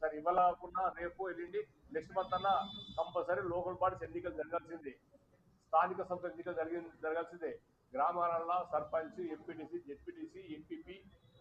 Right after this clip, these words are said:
జిల్లా పరిషత్ చైర్మన్ ఎన్నికలు జరగాల్సిందే. ఆ తర్వాత ఇక్కడ లోకల్ బాడీస్, మున్సిపల్ కార్పొరేషన్ ఎన్నికలు జరగాల్సిందే. మరి ఎన్నికలు పోయే ముందు మా రాష్ట్ర పార్టీ ఆదేశానుసారం మరి ఈ ప్రాంతంలో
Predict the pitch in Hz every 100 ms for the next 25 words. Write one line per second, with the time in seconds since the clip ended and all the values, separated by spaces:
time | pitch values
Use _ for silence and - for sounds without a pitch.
0 | _ - - 170 185 185 180 170 175 170
1 | 165 151 156 156 147 143 160 160 180 214
2 | 285 - - - - 143 151 165 185 190
3 | 196 170 - - 170 160 127 - - -
4 | 165 165 180 180 180 170 156 156 156 170
5 | - 156 160 151 147 147 135 139 143 131
6 | 123 113 - - - - _ _ _ _
7 | - - 311 151 156 208 220 214 - 190
8 | 196 180 160 214 202 147 - - - -
9 | - 143 170 156 170 185 - 190 160 160
10 | 170 175 165 135 160 180 165 170 160 165
11 | 185 - _ _ - 143 147 185 180 180
12 | 180 165